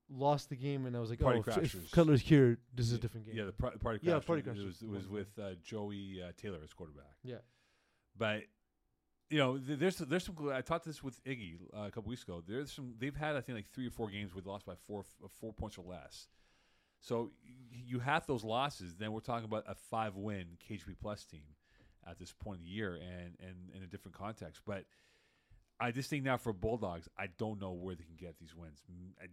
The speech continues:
Speaker 2: just, I
Speaker 1: Maybe
Speaker 2: can't see
Speaker 1: Party
Speaker 2: them.
Speaker 1: Crashers.
Speaker 2: And
Speaker 1: And hope for a loss.
Speaker 2: I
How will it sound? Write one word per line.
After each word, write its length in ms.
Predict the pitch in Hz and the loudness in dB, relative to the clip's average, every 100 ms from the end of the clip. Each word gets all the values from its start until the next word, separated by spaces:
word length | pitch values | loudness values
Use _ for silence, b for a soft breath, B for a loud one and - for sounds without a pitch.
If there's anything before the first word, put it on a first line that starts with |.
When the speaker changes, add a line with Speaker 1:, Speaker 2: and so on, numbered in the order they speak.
| 85 | -16
Speaker 2:
just, 240 | 101 - - | -14 -16 -10
I 80 | 98 - - | -12 -12 -12
Speaker 1:
Maybe 120 | 131 131 | -2 0
Speaker 2:
can't 140 | 127 | 0
see 60 | 143 | -2
Speaker 1:
Party 140 | 151 | -2
Speaker 2:
them. 160 | 147 123 | -2 -6
Speaker 1:
Crashers. 380 | 127 113 - - _ _ _ _ _ _ _ _ _ | -10 -16 -18 -20 _ _ _ _ _ _ _ _ _
Speaker 2:
And 280 | 147 143 139 | -2 -2 -2
Speaker 1:
And 120 | 151 | -2
hope 160 | 139 147 | 0 0
for 80 | 143 | 2
a 40 | |
loss. 340 | 139 139 - - _ _ _ - | 6 6 4 -4 _ _ _ -16
Speaker 2:
I 200 | - - | -12 -12